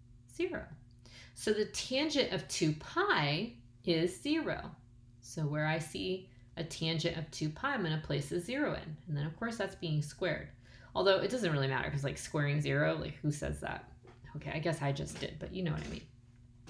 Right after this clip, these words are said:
All right, so zero squared is zero. Zero times one squared is zero. Times thirty-two is also, yes, you guessed it, zero.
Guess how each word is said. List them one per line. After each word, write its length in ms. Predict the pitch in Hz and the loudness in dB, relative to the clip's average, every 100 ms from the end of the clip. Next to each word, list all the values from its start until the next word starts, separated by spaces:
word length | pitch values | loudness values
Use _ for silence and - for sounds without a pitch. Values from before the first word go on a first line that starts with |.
| - | 0
All 60 | 185 | 4
right, 100 | 165 | 4
so 140 | 202 | 4
zero 260 | 202 262 294 | 2 4 4
squared 340 | 294 - 240 | 4 4 6
is 140 | 220 214 | 4 4
zero. 340 | 156 139 139 | 4 6 6
Zero 300 | 151 175 185 | 6 6 6
times 320 | 190 202 185 | 4 0 0
one 160 | 214 233 | 0 0
squared 340 | 226 160 139 | 0 2 4
is 160 | 135 156 | 4 0
zero. 320 | 160 139 147 | -2 2 2
Times 220 | 160 196 | 2 -2
thirty-two 540 | - 214 214 220 - 240 | 0 2 2 0 -2 0
is 140 | 233 | 2
also, 440 | 240 240 269 262 262 | 2 2 2 2 0
yes, 320 | 214 208 202 - | 2 2 2 -4
you 220 | 208 214 | 0 4
guessed 280 | 208 208 - | 4 2 -2
it, 160 | 131 | -2
zero. 420 | - 139 131 147 | 0 2 4 2